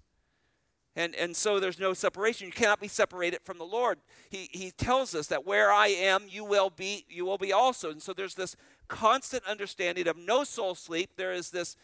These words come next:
this understanding that when we die, um, at that moment's notice, our spirit is immediately with the Lord, and he will resurrect our bodies in time and give us new bodies and outfit them for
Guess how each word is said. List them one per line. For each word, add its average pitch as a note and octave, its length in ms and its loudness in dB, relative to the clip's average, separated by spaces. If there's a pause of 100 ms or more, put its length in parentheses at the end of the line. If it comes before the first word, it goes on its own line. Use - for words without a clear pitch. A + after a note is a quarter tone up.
(320)
this F#3 160 -4
understanding G3+ 640 -2
that F3+ 240 4 (100)
when A3+ 340 -4 (200)
we F#3+ 420 -6 (100)
die, E3+ 600 6 (320)
um, F3 300 -6
at E3 180 2
that A3 300 4
moment's G#3 480 -6
notice, F3 400 0
our E3+ 160 2
spirit C4 480 4
is D#3+ 120 -6
immediately D#3 440 -8
with D3+ 160 -12
the C#3 40 -14
Lord, C#3+ 380 -2 (260)
and D3 160 -8
he D#3 140 -8
will D3 160 -8
resurrect C#3 640 -6
our C3 220 -6
bodies B2+ 600 -8 (140)
in A#2+ 340 -12
time D3 520 -2
and A#2+ 120 -14
give D3+ 140 -2
us C3+ 180 -8
new G#3+ 200 -6
bodies B2+ 480 -2 (320)
and D#3 200 -4
outfit G3 520 0
them C#3+ 180 -4
for C#3 440 -8